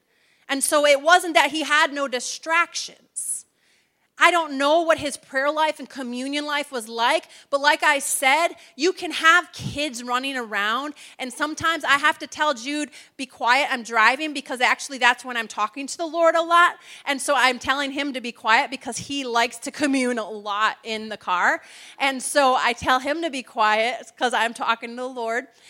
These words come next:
but, um, God wants to commune with us, and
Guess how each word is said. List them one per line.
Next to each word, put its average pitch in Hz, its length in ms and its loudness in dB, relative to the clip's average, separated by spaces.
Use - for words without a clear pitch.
but, 277 320 2
um, 226 420 0
God 370 320 -8
wants 320 320 -4
to 311 80 -10
commune 262 720 -4
with 254 180 -6
us, 202 240 0
and 240 260 -8